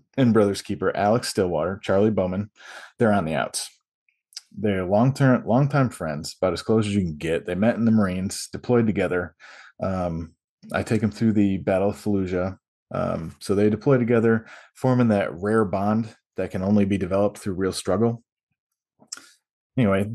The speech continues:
they're thick as thieves. Um, they decide to come home, get out of the military, uh, become cops together. Uh, they join the P D in, of all places, you guessed it, Charleston, South Carolina.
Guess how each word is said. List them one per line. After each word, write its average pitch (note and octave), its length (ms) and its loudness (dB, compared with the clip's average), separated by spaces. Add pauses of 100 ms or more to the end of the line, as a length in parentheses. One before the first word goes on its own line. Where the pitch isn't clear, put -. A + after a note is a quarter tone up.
they're G2+ 300 2
thick C#3 280 -2
as C3+ 140 -2
thieves. G#2 540 0 (240)
Um, F#2 500 -6 (360)
they G2+ 180 0
decide F#2+ 480 0
to F#2+ 160 -4
come C3+ 220 4
home, G#2 420 0
get G2+ 80 0
out G#2+ 80 4
of A2 40 2
the G#2+ 60 2
military, G2 480 -2 (420)
uh, F#2+ 160 -2
become G2 300 -2
cops D#2+ 280 -2
together. - 380 -10 (1000)
Uh, G2 160 -2
they G2 140 0
join G#2 240 2
the G2+ 80 -2
P A2+ 240 0
D A#2 240 4
in, G#2+ 160 0
of F#2+ 160 -4
all C3 220 0
places, A#2 760 -4
you F#2+ 140 -6
guessed F2 300 0
it, C#3 120 -2
Charleston, G2 400 -2
South F2+ 300 -4
Carolina. F#2+ 500 -2